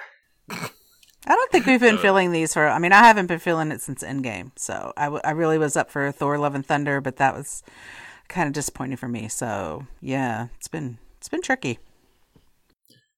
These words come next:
Speaker 2: Still reeling from the loss of Gamora, Peter Quill must rally his team to defend the universe and protect one of their own.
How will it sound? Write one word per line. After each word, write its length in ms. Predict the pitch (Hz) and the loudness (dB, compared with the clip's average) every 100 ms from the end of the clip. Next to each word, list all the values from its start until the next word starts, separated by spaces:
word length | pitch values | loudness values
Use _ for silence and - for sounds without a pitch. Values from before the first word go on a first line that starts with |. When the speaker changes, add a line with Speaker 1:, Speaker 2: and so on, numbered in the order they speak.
| _ _ _ | _ _ _
Speaker 2:
Still 440 | - - 151 151 | -16 -2 2 2
reeling 420 | 127 143 156 160 147 | 2 0 0 -2 -8
from 140 | 139 | -4
the 100 | 131 | -2
loss 340 | 123 127 135 | 2 4 2
of 80 | 131 | -2
Gamora, 540 | 117 123 135 147 160 156 | -10 -4 0 2 0 -2
Peter 240 | 160 147 | -2 0
Quill 320 | 139 147 147 | 0 0 0
must 240 | 147 127 - | 0 -4 -2
rally 300 | 123 131 135 | 0 0 0
his 140 | 127 | -4
team 300 | - 139 135 | -8 -8 -8
to 80 | 127 | -10
defend 380 | 117 - 135 135 | -12 -4 -4 -4
the 60 | 127 | -8
universe 500 | 131 139 123 139 - | -6 -6 -4 -6 -6
and 100 | 107 | -14
protect 420 | 101 - 156 - | -10 -4 -4 -4
one 140 | 131 | -8
of 100 | 120 | -8
their 240 | 107 87 87 | -8 -6 -6
own. 300 | 127 185 | -6 -8